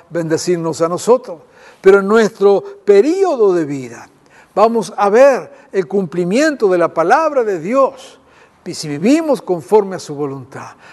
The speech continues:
vamos a ver que las promesas que Dios ha hecho, estas promesas de carácter generacional,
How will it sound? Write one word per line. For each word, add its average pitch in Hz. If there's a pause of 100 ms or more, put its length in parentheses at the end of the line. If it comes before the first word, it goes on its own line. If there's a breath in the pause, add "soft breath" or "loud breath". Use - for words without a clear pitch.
(140 loud breath)
vamos 226
a 196
ver 254
que 226
las 185
promesas 226
que 180
Dios 247
ha 240
hecho, 277 (520 soft breath)
estas 220
promesas 208
de 196
carácter 233
generacional, 247